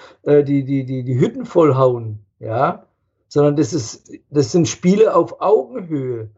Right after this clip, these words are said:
Und da, da frage ich mich dann, wo ist da denn jetzt da der Unterschied? Da ist kein Unterschied,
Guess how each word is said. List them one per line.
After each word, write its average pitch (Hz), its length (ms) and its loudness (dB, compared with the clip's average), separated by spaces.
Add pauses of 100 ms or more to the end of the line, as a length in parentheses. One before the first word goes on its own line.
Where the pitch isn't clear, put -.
(600)
Und 139 180 -6
da, 143 160 2
da 123 260 -6
frage 127 440 -4
ich 170 100 -6
mich 190 160 -8
dann, 175 220 0
wo 156 240 2
ist 165 260 -4
da 156 120 0
denn 156 160 -4
jetzt 156 320 -4
da 151 160 2
der 147 200 0
Unterschied? 208 540 -2
Da 139 60 2
ist - 240 -4
kein 254 280 0
Unterschied, 143 880 -2